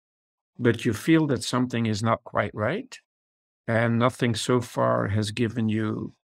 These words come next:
any relief from it, and then you end up in a, in a session where you feel safe enough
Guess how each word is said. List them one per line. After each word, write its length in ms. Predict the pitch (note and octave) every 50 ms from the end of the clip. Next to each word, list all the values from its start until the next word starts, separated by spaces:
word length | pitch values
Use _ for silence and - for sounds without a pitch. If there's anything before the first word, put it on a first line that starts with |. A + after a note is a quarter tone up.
| _ _ _ _ _ _ _ -
any 300 | A2+ A2+ A2+ A2 G#2+ G#2
relief 420 | G#2 G#2+ G#2+ G#2+ A2 A#2 C3+ C3+
from 260 | - - D3+ D3+ E3
it, 300 | F#3 G#3+ G#3 - - - _ _ _ _ _ _ _ _ _ _ _ _ -
and 300 | B2 A#2 A2+ A2+ A2+ A2
then 540 | A2+ A2+ A#2 A2+ A2+ A2+ A2 A2 A2 A2 - _ -
you 180 | G#2+ A2+ A2
end 300 | - - A2 A2+ A2+ G#2+
up 320 | A#2 A#2 A#2 A#2 - - - - - _ _ _ _ _ _ _ _ _ - A2+
in 240 | A#2 A2 A2 A2
a, 140 | A2 G#2 G#2+ - _
in 160 | - A2 G#2+
a 80 | G#2 G#2
session 640 | G2+ - - A2+ A2 - - - F3+ F3+ F3 E3 -
where 160 | B2+ B2 A#2+
you 140 | A#2+ A#2 A2
feel 260 | G#2 - C3+ A#2+ G#2+
safe 420 | G2+ - - C#3+ D3+ D3+ C#3+ -
enough 600 | C3+ A#2+ A2+ A#2 B2+ F#3 G#3+ - - - - -